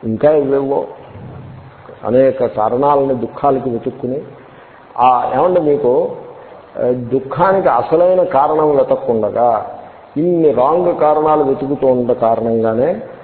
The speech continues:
మనకి దుఃఖ నివృత్తికి ఉపాయమే దొరకకుండా అయిపోయింది. దుఃఖ నివృత్తికి ఉపాయమే లేకుండా అయిపోయింది. నేను ఒక ఆయనతో నడుస్తున్నా.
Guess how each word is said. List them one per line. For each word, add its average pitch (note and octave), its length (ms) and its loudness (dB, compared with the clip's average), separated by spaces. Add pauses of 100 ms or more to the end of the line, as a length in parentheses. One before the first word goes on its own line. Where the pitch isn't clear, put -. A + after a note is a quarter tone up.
(200)
మనకి C#3+ 220 2
దుఃఖ C3 760 -2 (100)
నివృత్తికి D3 640 -2
ఉపాయమే D3 540 2
దొరకకుండా D3 460 2
అయిపోయింది. G2 380 -4 (1900)
దుఃఖ A2+ 200 -2
నివృత్తికి D#3 500 2
ఉపాయమే F3 460 2
లేకుండా C#3+ 360 2
అయిపోయింది. - 340 -8 (1300)
నేను D#3 180 4
ఒక C#3 160 2
ఆయనతో D3 320 2
నడుస్తున్నా. B2+ 520 -2